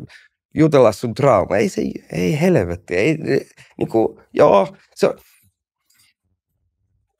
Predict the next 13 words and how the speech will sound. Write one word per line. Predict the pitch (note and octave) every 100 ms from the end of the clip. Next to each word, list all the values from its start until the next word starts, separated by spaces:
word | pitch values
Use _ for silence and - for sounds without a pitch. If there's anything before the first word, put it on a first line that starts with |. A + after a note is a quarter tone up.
| - A#2 _ _ _ -
ajatellaan | D#3+ D3 C3
näin. | F2+ - _ _
Siis | A#2+ C3+
se |
on, | D3+ - _ _ _
tiedätkö, | - A2+ D2+ - _ _ -
tää, | B2+ C3+ B2 A#2+
tämä | C#3 C3
tämmönen, | B2 A#2+ A#2 A2 G#2 - _ _ _ _ _ _ _ _ _ _ _ _ _ _ _ _ _ _ _ _ -
että | G#2 - -
keskustellaan | B2 A2+ - G#2 A2+ G#2+ A2
ja | A2
sosiaalityö, | A2+ G#2 A2 G#2 G#2 G#2+